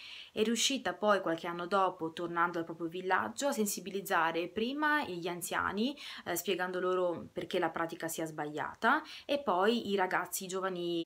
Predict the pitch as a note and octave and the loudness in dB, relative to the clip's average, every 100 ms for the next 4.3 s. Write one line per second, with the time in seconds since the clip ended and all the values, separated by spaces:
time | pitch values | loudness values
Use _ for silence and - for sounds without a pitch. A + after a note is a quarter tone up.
0 | - G3+ F#3 E3 G3 A3 B3+ B3+ - - | -4 2 4 6 6 6 4 0 -8 -2
1 | A#3 A3+ F#3+ F#3 G#3 G3 F#3+ E3 E3+ G3 | 0 0 0 2 2 2 2 2 2 0
2 | G3 G3 E3+ D#3+ D#3 D#3 E3 F3 E3+ F#3 | 0 0 0 0 0 -2 -2 0 0 0
3 | F3 E3+ E3+ E3+ D#3+ D#3 D3+ E3 D#3+ D#3 | -4 -6 -2 0 2 2 2 2 -2 -2
4 | E3 D#3+ D3 | -6 -4 -6